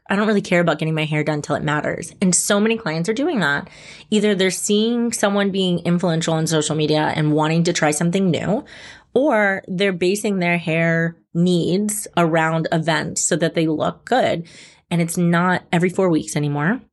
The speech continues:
It's not every six weeks. Sometimes it's every six months. And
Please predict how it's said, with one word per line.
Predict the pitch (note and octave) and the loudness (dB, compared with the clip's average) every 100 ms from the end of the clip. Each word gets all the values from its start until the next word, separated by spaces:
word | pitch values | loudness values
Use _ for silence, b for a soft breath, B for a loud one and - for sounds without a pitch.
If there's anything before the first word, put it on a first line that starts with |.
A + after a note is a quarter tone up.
| - | -4
It's | E3 | 0
not | E3+ F3 | 0 2
every | F3 E3+ | 0 0
six | - B3 G3+ | -2 -2 0
weeks. | D#3+ E3 - | -2 -2 -6
Sometimes | - - G3 G#3 G#3+ E3 | -8 -2 0 0 0 0
it's | D#3+ - | -4 -2
every | D#3+ D#3 | 0 0
six | - - | 0 0
months. | D#3 G#3 D#3 - - B B B | 0 0 -2 -8 -12 B B B
And | - F3 E3+ | 0 2 2